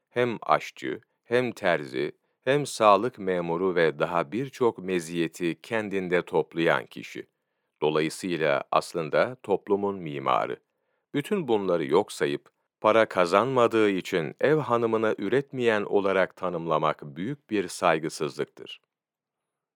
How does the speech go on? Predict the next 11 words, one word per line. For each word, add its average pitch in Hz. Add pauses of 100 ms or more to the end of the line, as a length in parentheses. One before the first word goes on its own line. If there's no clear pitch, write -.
Bir 98
kadın, 98 (400)
evinin 98
işini 120
yaptığında, 69 (340)
çocuğunu 113
büyüttüğünde 85
üretime 110
katkıda 101
bulunmuş 113
sayılmıyor, 90